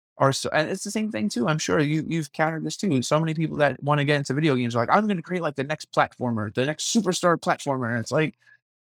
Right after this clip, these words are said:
"You're probably not gonna create the next Mario," you know? That's why,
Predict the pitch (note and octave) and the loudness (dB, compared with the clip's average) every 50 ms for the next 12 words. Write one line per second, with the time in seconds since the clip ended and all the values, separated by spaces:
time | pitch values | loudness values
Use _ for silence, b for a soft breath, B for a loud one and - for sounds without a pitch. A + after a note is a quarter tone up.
0 | _ _ _ B2+ - - G3+ F#3+ G3+ F#3+ F#3 F3 E3 E3 D#3+ D#3 D#3 C#3+ C#3 - | _ _ _ -10 -6 -4 -2 -2 0 2 2 2 2 2 2 0 -2 -4 -6 -4
1 | - D3+ C#3 C3 A#2 B2 A#2+ A#2 - - - G#2+ G#2 G#2+ F2+ B1+ B1+ B1 - - | -2 0 0 0 0 -2 -2 -2 -4 -6 -8 -6 -6 -6 -6 -8 -10 -12 -14 -18
2 | _ _ _ - C#3+ C#3 C#3 D3+ D3+ - - - - A3 G#3+ - A3+ A#3+ | _ _ _ 0 4 4 4 4 2 -2 -4 0 0 0 0 2 -2 -2